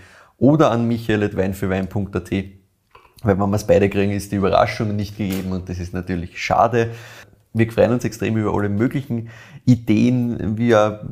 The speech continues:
die letzten beiden Folgen, die wir gehabt haben, die, äh, wirklich eine Idee von einem Hörer war, das immer gerne machen, auch wenn ihr euch denkt, ja, das Weingut kennen sie sicher schon, schickt's um.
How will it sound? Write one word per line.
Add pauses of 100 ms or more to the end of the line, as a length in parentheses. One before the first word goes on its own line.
(260)
die
letzten
beiden
Folgen,
die
wir
gehabt
haben,
die,
äh,
wirklich
eine
Idee
von
einem
Hörer
war, (420)
das (100)
immer
gerne
machen,
auch
wenn
ihr
euch (400)
denkt,
ja,
das
Weingut
kennen
sie
sicher
schon, (320)
schickt's
um.